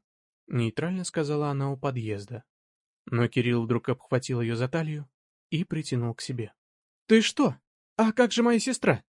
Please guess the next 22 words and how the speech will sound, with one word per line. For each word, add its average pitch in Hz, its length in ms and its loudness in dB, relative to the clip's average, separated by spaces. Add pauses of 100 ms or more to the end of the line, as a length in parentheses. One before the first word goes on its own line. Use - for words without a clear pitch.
(360)
Но 120 180 2
не 123 100 6
успела 139 360 2
она 131 120 4
договорить, 123 540 2 (220)
как 135 260 0
он 180 160 2
заткнул 151 400 -2
ей 135 160 0
рот 131 220 -2
поцелуем. 110 600 -6 (340)
Это 120 240 -2
было 113 180 0
совсем 123 360 -2
не 127 120 0
так, 139 200 -6
как - 180 -10
на 147 100 -6
площадке. - 580 -8 (340)
Он 120 220 0
целовал 113 400 -2
страстно, 123 580 -4